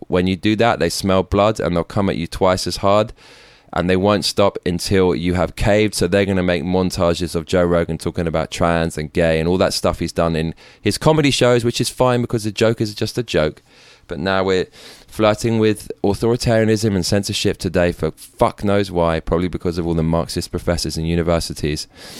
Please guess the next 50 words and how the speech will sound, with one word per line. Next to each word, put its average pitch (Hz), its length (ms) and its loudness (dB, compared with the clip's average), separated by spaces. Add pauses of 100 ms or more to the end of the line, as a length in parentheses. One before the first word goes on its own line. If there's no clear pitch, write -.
(380)
But 69 140 -6
they're 90 120 4
gonna 101 200 2
come 107 220 0
with 90 100 0
those 90 120 0
montages, 87 520 -2
so 82 160 -2
be 104 160 0
prepared 107 340 0
for - 120 -6
that. 80 140 0
And 87 80 -2
Joe 110 160 4
Rogan's 113 300 2
gotta 113 260 2
do 92 120 0
something. 85 500 -2 (1600)
And 80 120 -6
I'm 85 120 0
really 92 240 4
interested 82 400 -2
to - 80 -14
see 80 220 -4
where 80 180 0
he 85 140 -4
goes 85 340 2
next. 92 340 0
So 90 120 0
there 98 160 4
you 101 160 2
go, 101 280 4
Rumble 98 420 2
offering 92 360 0
Joe 95 180 2
Rogan 95 340 2
one 92 120 2
hundred 120 320 0
million 113 180 0
dollars 117 280 2
to 107 100 -4
join 117 220 2
their 107 100 2
platform. - 480 0
I 104 100 4
don't 117 160 0
think 110 200 -4
he 101 100 -4
will. 104 360 4 (1160)
And 87 800 0